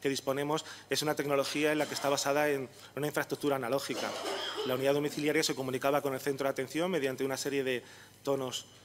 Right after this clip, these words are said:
mm, de T M F, en lo que había un protocolo de comunicaciones y se, y se comunicaban. Y ahora, eh, cada vez más nos vamos encontrando con que se van digitalizando y, y las, y las infraestructuras van cambiando.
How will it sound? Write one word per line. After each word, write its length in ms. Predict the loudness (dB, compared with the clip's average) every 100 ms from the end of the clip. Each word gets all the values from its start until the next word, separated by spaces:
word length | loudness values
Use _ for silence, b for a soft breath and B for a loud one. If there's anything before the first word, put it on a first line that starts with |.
| B -18
mm, 280 | -12 -10 -6
de 120 | -4
T 80 | -2
M 180 | 0 -2
F, 320 | 0 -2 -2 B B B -8
en 140 | -4
lo 80 | -2
que 80 | -2
había 180 | 0 0
un 400 | -2 -4 -6 -6
protocolo 400 | -4 -4 0 2
de 100 | 2
comunicaciones 720 | 0 -4 -4 -6 -4 -2 -2 -4
y 60 |
se, 140 | -4 -6
y 180 | -6
se 100 | -10
comunicaban. 640 | -8 -6 -6 -4 -4 -4 -8 B B B -20 -20 -20 -16 -14 -6
Y 120 | -2
ahora, 560 | 2 4 4 2 -4 -20 -20 -20 -20 -8
eh, 180 | -6 -6 -4
cada 200 | -2 2
vez 100 | 2
más 140 | 2 0
nos 120 | 0
vamos 200 | -2 -2
encontrando 540 | -2 -2 0 0 0
con 180 | -2 -4
que 320 | -4 -4 -4 -6
se 180 | -4 -4
van 220 | -2 -4
digitalizando 720 | -4 -4 -4 -4 -4 -4 -2
y, 40 | -2
y 180 | 0 -2
las, 140 | -2
y 120 | -4
las 160 | -6 -6
infraestructuras 600 | -4 -6 -6 -4 -2 -2
van 120 | -4
cambiando. 440 | -6 -2 -2 -2